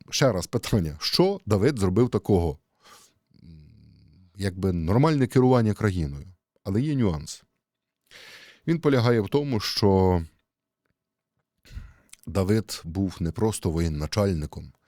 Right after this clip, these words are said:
він був не просто царем, він був царем, помазаним Господом. Він був людиною, яка була ведена Святим Духом. Цей момент дуже важливий.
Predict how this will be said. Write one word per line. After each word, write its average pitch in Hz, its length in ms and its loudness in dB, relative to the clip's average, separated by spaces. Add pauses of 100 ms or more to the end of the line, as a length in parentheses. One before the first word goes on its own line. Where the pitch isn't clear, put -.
(360)
він 104 180 0
був 90 180 0
не 82 100 -2
просто 80 760 -4 (800)
царем, 101 500 0 (880)
він 90 240 -4
був 87 180 -4
царем, 92 380 -4
помазаним 85 840 -2 (160)
Господом. 87 640 -6 (480)
Він 90 180 -4
був 85 220 -2
людиною, 92 500 0
яка 82 260 -6
була 85 360 -2 (220)
ведена 92 640 2
Святим 82 400 -2
Духом. 78 420 -6 (760)
Цей 139 200 2
момент 120 460 2
дуже 131 300 2
важливий. 85 600 -2